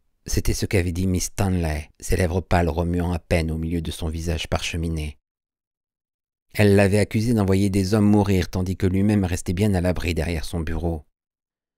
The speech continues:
Sans doute était-ce ce qu'on se murmurait dans la coupole, surtout depuis que Allen n'était pas revenu. Oh, il n'irait pas le lui dire en face, bien sûr. Même l'homme ou les hommes qu'il convoquerait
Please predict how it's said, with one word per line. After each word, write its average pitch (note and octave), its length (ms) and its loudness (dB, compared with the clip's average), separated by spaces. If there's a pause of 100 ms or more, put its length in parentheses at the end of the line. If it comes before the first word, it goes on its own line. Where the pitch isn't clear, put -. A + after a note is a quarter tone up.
(140)
Sans - 220 0
doute F#2+ 240 0
était-ce - 560 2
ce G2 60 0
qu'on F2 220 -4
se - 140 -6
murmurait F2+ 580 0
dans D#2+ 100 -2
la D#2+ 100 -4
coupole, D#2+ 540 -6 (320)
surtout - 400 0
depuis G2 320 2
que - 120 -2 (140)
Allen F2+ 420 2 (160)
n'était D#2+ 220 -4
pas D#2 140 -2
revenu. D#2 540 -6 (840)
Oh, G2 320 4 (260)
il G2+ 120 4
n'irait G2 260 6
pas G2+ 140 4
le F#2+ 100 4
lui F2+ 120 0
dire F2+ 160 0
en F2 80 2
face, F#2 300 2
bien D#2 180 -4
sûr. D#2+ 440 -6 (640)
Même G2 280 6
l'homme G2 380 4 (100)
ou F#2 80 -2
les E2+ 260 0
hommes F#2 180 2
qu'il - 180 -6
convoquerait F2 680 0